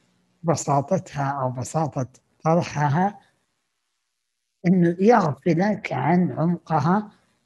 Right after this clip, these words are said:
ومدى تعقيد، يعني، تطبيقاتها في الحياة العملية. المعادلة لما أقولها حتقول: "طيب،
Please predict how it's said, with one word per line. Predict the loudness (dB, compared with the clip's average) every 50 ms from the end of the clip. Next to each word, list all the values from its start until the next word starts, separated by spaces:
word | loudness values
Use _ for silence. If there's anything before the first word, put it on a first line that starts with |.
| _ -4
ومدى | 0 2 2 4 4 4 4 2
تعقيد، | 2 0 -4 -4 -4 -8 -12 -10 -4 0 2 2 2 2 0 -4 -8 -12 -20 _ _ _ _ _ _ _ _ _ _ _ _ _ _ _ _ _ _ _ _ _ _ _ _ _ _ _ _ _ _ _ _ -4
يعني، | -2 -2 -2 -4 -4 -6 -8 -12 _ _ _ _ _
تطبيقاتها | -10 -10 -6 -2 0 0 0 -2 -2 -2 0 2 2 2 2 0 0 0 -2 -4
في | -6 -8
الحياة | -10 -8 -4 -2 0 0 0
العملية. | -2 -4 -4 -4 -4 -4 -4 -6 -6 -8 -8 -8 -10 -12 -16 -20 _ _ _ _ _ _ _ _ _ _ _ _ _ _ _ _ _ _ _ _ -2 2
المعادلة | 4 4 4 4 4 4 6 6 6 6 4 2 0 -6 -16 _ _ _ 0
لما | 2 2 4 4 4 4
أقولها | 2 2 0 0 2 4 2 2
حتقول: | 2 0 -4 -4 -2 -2 0 0 0 0 -2 -4 -8 _ _ _ _ _ _ _ _ _ _ _ -4
"طيب، | -2 0 0 2 2 2 0 0